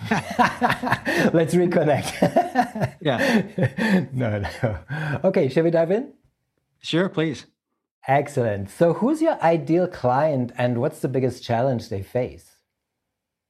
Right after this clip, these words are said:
Speaker 1: Yeah, so I would say in general, a m-, mid-size, uh, to larger company would be my, my ideal target. Um, and the, the people there specifically who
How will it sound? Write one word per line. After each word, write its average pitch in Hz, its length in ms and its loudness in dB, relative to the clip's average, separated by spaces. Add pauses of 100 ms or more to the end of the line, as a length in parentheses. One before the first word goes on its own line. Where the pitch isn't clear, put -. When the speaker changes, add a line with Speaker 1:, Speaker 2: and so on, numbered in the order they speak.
(420)
Speaker 1:
Yeah, 190 140 2
so 220 100 0
I 233 80 2
would 269 160 0
say 208 180 2
in 160 280 -2
general, 151 340 4
a 120 260 -2
m-, 147 240 0
mid-size, 139 680 0 (140)
uh, 131 160 0
to 127 120 -6
larger 120 540 -2 (180)
company 113 640 -4
would 135 180 -10
be 113 100 -2
my, 107 200 -2
my 110 300 -12
ideal 113 460 -6 (240)
target. 110 500 -6
Um, 110 360 -2 (480)
and 139 320 0 (180)
the, 139 400 -2 (200)
the 139 100 -4
people 214 320 2
there 143 240 2
specifically 131 760 -4
who 123 440 -2